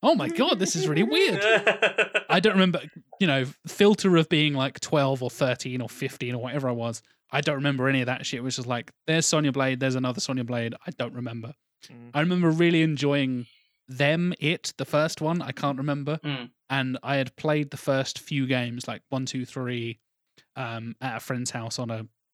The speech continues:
Speaker 1: on a Nintendo or a Sega or whatever it was, and really enjoyed them, but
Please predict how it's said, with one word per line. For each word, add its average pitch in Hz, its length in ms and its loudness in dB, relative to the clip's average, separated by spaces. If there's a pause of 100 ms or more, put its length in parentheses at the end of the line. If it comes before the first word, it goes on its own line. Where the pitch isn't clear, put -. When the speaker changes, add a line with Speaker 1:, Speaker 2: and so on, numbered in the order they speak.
(280)
Speaker 1:
on - 160 -16
a - 140 -14
Nintendo 123 540 -2
or 117 120 -4
a 107 40 -10
Sega 127 380 -2
or 123 120 -4
whatever 123 480 -4
it 123 100 -8
was, 120 320 -8 (680)
and 127 500 -6 (420)
really 214 220 4
enjoyed 202 320 2
them, 120 220 -6 (280)
but 135 220 0